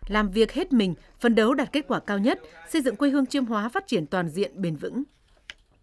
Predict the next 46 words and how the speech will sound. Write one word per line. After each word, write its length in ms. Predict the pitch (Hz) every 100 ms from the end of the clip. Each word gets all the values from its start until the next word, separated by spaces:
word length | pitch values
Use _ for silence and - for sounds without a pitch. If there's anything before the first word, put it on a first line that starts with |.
| _ _ _ _ _ _ _ _ _ _ _ _ _ -
Nhân 220 | 339 302
dịp 180 | 285 226
đón 260 | 208 214 240
Tết 180 | 427
cổ 140 | 285 202
truyền 300 | - 226 196
của 260 | 190 220 175 -
dân 140 | 240
tộc, 200 | 214 - - _ _ _
Thường 200 | - 269
trực 140 | 262 240
Huyện 160 | 254
ủy 120 | 233 202
Chiêm 160 | 302 294
Hóa 240 | 233 233
đã 120 | 247
đến 200 | 226 240
thăm, 280 | 269 285 269
chúc 140 | 330 320
Tết 240 | 359 392
cán 240 | 226 262 294
bộ, 260 | 226 480 _
công 180 | 254 247
nhân, 220 | 254 247 - -
Công 140 | 269
ty 100 | 277
Cổ 140 | 247 180
phần 200 | 202 196
Thương 160 | 277
mại 140 | 254 175
Vận 160 | 214
tải 200 | 269 196 -
Trường 180 | 185 185
Hải 240 | 196 151 - _ -
tại 220 | 214 196
Cụm 200 | 240 233
Công 180 | 262 226
nghiệp 160 | 190 -
An 160 | 214 208
Thịnh, 180 | 226 - _
xã 200 | - 190
Phúc 200 | - 330
Thịnh, 200 | - -
huyện 120 | 175 175
Chiêm 120 | 175
Hóa. 180 | 165